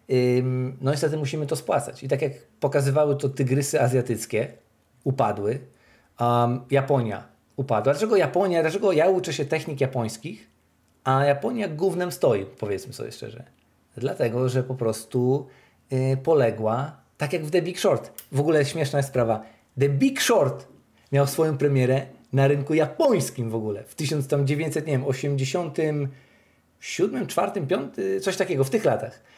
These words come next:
A, i nie wiem, to mnie zastanawia, skoro ja tylko się tym in-, interesuję raptem powiedzmy trzy lata, tak, tak, tak już na, na ostro, a właściwie dwa lata takim full time, i ja już to widzę, em, a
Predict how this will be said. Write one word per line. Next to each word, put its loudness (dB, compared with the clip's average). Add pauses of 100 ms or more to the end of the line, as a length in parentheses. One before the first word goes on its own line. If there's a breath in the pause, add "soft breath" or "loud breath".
(340 soft breath)
A, 4 (420)
i -4 (120)
nie 4
wiem, 2 (180 loud breath)
to 0
mnie 0
zastanawia, 2 (400)
skoro 2
ja 2
tylko -4
się -6
tym 0
in-, 0
interesuję 0
raptem 0
powiedzmy 2
trzy 0
lata, 2
tak, -10
tak, 0
tak 0
już -2 (280 loud breath)
na, 0
na 2
ostro, 2
a 4
właściwie 2 (140)
dwa 2
lata 4
takim 0
full 0
time, -2 (340 loud breath)
i 2
ja 4
już 2
to 2
widzę, 0 (1080 loud breath)
em, 2 (500)
a -2